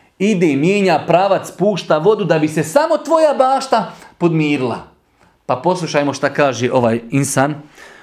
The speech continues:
Odgo-, ovaj odgovori: "Ako je zaista tako, kako si rekao, onda znaj da ja, kada oberem baštu, plodove podijelim na tri dijela."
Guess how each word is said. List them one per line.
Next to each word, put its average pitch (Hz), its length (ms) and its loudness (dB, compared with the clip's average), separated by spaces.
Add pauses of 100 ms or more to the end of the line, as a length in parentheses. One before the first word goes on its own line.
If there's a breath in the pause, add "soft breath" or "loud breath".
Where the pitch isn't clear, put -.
(140 loud breath)
Odgo-, 185 520 0
ovaj 214 320 2
odgovori: 113 520 0 (160 loud breath)
"Ako 156 260 0
je 151 80 4
zaista 180 460 0
tako, 143 400 -2
kako 147 280 -2
si 135 160 -2
rekao, 165 420 2
onda 143 240 0
znaj 160 340 0
da 131 120 0
ja, 170 360 0 (360 loud breath)
kada 131 380 0
oberem 147 440 0
baštu, 156 440 0
plodove 160 380 2
podijelim 156 380 2
na 131 60 2
tri 139 240 0
dijela." 110 340 -2